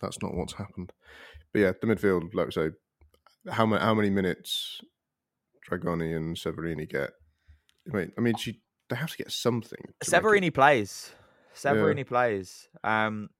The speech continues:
Speaker 2: Dragoni probably if Italy are in search of a goal, but I, I don't know if. So we saw it last year at the Euros, didn't we? Bonfantini was more experienced than Dragoni, but came into the tournament with that same sort of feeling of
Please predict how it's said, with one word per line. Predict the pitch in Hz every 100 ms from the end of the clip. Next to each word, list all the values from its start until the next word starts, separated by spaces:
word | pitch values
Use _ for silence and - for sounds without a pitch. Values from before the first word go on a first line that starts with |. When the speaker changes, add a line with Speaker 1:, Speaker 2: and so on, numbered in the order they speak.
| _ _ -
Speaker 2:
Dragoni | 113 127 120 139 151
probably | 135 131 127 127 113
if | 123
Italy | 120 117
are | 110
in | 101
search | - 110 -
of | 101
a |
goal, | 87 95 101 92 95 _
but | 110
I, | 101 -
I | 131
don't | 135 147
know | 120 123 127
if. | 101 - - _ _ _ _ _ _ _ _ -
So | 147
we |
saw | 151 202
it | 143
last | 135 135
year | 113
at | -
the | 139
Euros, | 139 92
didn't | - 127
we? | 90 87 - _
Bonfantini | 101 107 127 127 120 107 117 120 104
was | 92 92 92 87 - - _ _ _ _ _ _
more | 110 117 123 117
experienced | 110 - 98 104 95 92
than | 104 98
Dragoni, | 92 95 95 98 87
but | 85 - _ _ _ _ _ _ _ -
came | 127 117
into | 110 117 123
the | 110
tournament | 107 107 98
with | 76 95
that | 98
same | - 107 104
sort | 104
of | 95
feeling | - - 104 101 95
of | 92 85